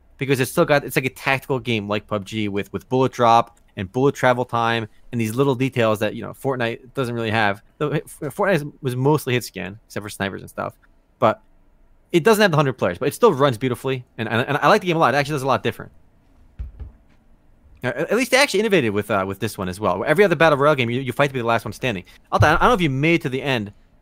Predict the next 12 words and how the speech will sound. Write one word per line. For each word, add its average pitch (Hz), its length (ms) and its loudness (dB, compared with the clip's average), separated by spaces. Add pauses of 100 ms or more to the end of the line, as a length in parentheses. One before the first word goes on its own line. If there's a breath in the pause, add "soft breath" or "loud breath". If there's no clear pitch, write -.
(100)
of, 113 180 -4
uh, 101 280 2 (340)
of 104 240 -2
Ring 131 220 0
of 117 80 0
Elysium, 113 300 -2
but 101 100 -2
it's - 180 -8
really, 135 420 0 (140)
really 123 340 -2
intense, 98 380 -4
'cause 104 240 -4